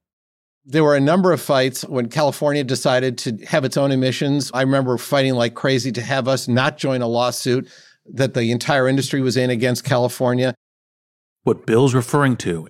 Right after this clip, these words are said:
Speaker 2: is a legal battle that kicked off when the Trump administration tried to roll back the state of California's strict emission standards.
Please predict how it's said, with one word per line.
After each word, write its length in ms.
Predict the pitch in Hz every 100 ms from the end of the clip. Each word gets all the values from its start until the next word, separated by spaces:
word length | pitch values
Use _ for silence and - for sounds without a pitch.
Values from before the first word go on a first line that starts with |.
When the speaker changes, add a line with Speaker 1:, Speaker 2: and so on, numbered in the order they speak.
| -
Speaker 2:
is 140 | 104
a 60 | 104
legal 400 | 95 143 135 107
battle 400 | 90 85 78 - _
that 160 | - -
kicked 300 | - 143 -
off 300 | 127 90 -
when 100 | 104
the 60 | 90
Trump 320 | - 139 151
administration 760 | 151 151 - 147 131 - 78 - _
tried 340 | - 110 135
to 60 | 143
roll 280 | 123 135 139
back 400 | 123 113 87 -
the 100 | 95
state 280 | - 113 139
of 80 |
California's 840 | - 143 143 - 151 131 95 82 - _
strict 580 | - - - 123 117 - -
emission 340 | 110 107 104
standards. 560 | 87 98 85 80 -